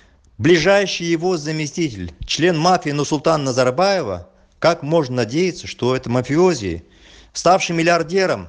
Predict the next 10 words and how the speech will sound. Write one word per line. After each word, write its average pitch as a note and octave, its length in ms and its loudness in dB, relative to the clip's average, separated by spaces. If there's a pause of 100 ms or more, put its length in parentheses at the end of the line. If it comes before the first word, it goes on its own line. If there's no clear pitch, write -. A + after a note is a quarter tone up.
(140)
ни B2+ 180 -2
дня F#3 280 0
не E3 120 -2
работая, D3+ 720 -2 (260)
в G#2 80 -4
бизнесе, A#2+ 680 0 (120)
будучи D#3 460 2
только F3 260 0
государственным C#3 640 -2
чиновником, B2+ 680 -2